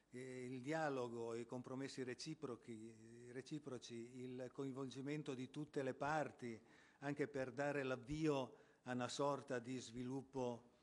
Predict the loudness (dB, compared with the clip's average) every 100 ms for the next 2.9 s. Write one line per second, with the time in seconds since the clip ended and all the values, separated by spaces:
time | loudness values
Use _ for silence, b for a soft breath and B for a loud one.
0 | B B B -4 0 4 6 6 6 2
1 | 0 -2 -2 -2 -2 -2 -2 0 0 -2
2 | -4 -4 -2 -2 0 -2 -4 -10 -14